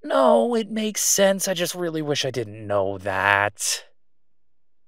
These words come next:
And I really wish I didn't know that you do it every full moon. Oh, baby, please stop. Please, please. I, I, let's keep some mystery in the relationship, okay?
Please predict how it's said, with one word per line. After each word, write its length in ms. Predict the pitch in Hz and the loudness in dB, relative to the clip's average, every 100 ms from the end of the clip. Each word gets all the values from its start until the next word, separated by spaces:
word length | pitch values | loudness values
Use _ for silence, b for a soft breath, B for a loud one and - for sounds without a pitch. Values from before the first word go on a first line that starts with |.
| _ _ _ _ _ - - - - - - - - - - - - _ _ _ _ _ _ - - - - | _ _ _ _ _ -20 -20 -20 -20 -20 -20 -20 -20 -20 -20 -20 -20 _ _ _ _ _ _ -20 -20 -10 2
And 80 | 330 | 4
I 60 | |
really 340 | 226 220 190 185 | 6 4 2 2
wish 220 | 185 - | 2 2
I 80 | 220 | 2
didn't 280 | 233 196 | -2 -4
know 160 | 190 185 | -6 -6
that 180 | 190 - | -4 -6
you 100 | 202 | -4
do 220 | 196 196 | -4 -4
it 80 | 208 | -2
every 260 | 196 196 | -2 -2
full 220 | 180 226 208 | -2 0 2
moon. 180 | 214 - | 0 2
Oh, 200 | 220 208 | 2 2
baby, 300 | 226 202 202 | 0 0 0
please 260 | 214 180 | -2 -2
stop. 300 | - 175 151 - | 2 2 2 0
Please, 400 | 196 156 135 - - | 0 0 0 -8 -6
please. 300 | 180 143 131 - | -4 -4 -6 -2
I, 160 | 180 175 | -2 -2
I, 140 | 175 - _ _ _ _ _ _ _ | -6 -12 _ _ _ _ _ _ _
let's 160 | 240 - | 0 2
keep 200 | 226 - | 0 0
some 140 | 185 | 2
mystery 300 | 165 - 147 | 2 0 -2
in 60 | 139 | -2
the 60 | |
relationship, 540 | 135 131 127 127 127 156 | 0 0 -2 -6 -6 -6
okay? 380 | 208 214 202 | -4 -4 -6